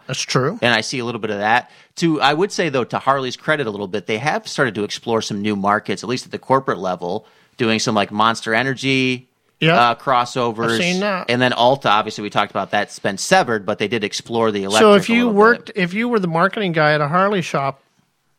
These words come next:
Speaker 1: you'd be coming up with some ideas on how to incorporate that into your own thing. I don't
Speaker 2: Yes.
Speaker 1: see that happening.
Speaker 2: Yeah, you know, that's interesting.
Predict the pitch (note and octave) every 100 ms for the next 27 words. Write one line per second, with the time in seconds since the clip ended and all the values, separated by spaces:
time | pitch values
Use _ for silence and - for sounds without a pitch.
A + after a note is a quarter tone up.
0 | _ F3 F3+ E3 D#3+ F#3 E3+ E3 D#3+ E3+
1 | C#3+ E3 D3+ D#3 E3 F3 D#3 C#3+ C#3 D3+
2 | D3+ D3 B2 - A3+ G#3+ E3 C#3+ D3 C#3
3 | E3 D3+ - C#3 C3+ D3 B3 B3+ G#3+ -
4 | G#2+ G2 A#2+ G#3 B3+ A#3+ C4 A#3 A3 G#3
5 | A3+ - A2 - - F#3 F#3+ C3+ C3+ D3+
6 | D3+ C#3+ A#2+ - G2+